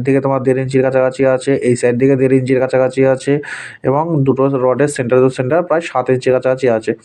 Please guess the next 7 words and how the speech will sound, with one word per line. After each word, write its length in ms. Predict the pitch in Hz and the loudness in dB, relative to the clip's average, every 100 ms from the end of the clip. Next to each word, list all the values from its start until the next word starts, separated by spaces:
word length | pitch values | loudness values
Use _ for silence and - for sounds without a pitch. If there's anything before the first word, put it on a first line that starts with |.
| - _ _ - - _ - - - - _ _ | -20 _ _ -20 -20 _ -6 -6 -8 -18 _ _
দেখো, 300 | - 113 131 135 - | -8 -2 -2 -2 -6
দেখতেই 260 | 120 131 143 | -4 -2 0
পাচ্ছ 200 | 139 135 | 0 -2
কত 180 | 151 135 - _ - | -4 -4 -8 _ -8
ঢালা 220 | 127 123 | -4 -2
আছে, 140 | 123 147 | -2 -4
খা-, 160 | 131 | -6